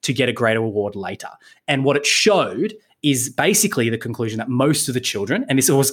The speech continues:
actually <laughs> replicated in adults, which is terrible. They used it with donuts, um, in that, yeah, they would give in. They'd give in to the immediate, um, gratification. And it showed you that when you get close to the reward,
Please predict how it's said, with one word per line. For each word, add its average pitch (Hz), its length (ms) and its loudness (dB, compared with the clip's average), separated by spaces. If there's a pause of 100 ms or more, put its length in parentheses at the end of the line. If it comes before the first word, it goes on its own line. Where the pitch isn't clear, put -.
actually - 300 0
<laughs> 151 80 -2
replicated - 720 0
in 370 240 0
adults, 147 380 0
which 165 160 0
is 226 100 0
terrible. 147 360 0
They 170 80 4
used 143 200 2
it 156 60 -2
with 120 160 -4
donuts, 120 540 -2 (340)
um, 139 240 2 (300)
in 143 160 4
that, 139 260 0
yeah, 151 100 4
they 127 120 2
would 120 120 2
give 123 140 0
in. 160 320 0
They'd 127 160 -4
give 135 160 2
in 139 80 2
to 131 80 0
the 127 80 0
immediate, 123 380 2 (200)
um, 117 220 0
gratification. 113 720 -4
And 139 140 0
it 147 180 -4
showed 165 460 2
you 165 240 -10 (340)
that 147 200 -2
when 151 140 2
you 151 100 2
get 147 180 -4
close - 460 0
to 175 80 2
the 165 80 2
reward, 160 420 2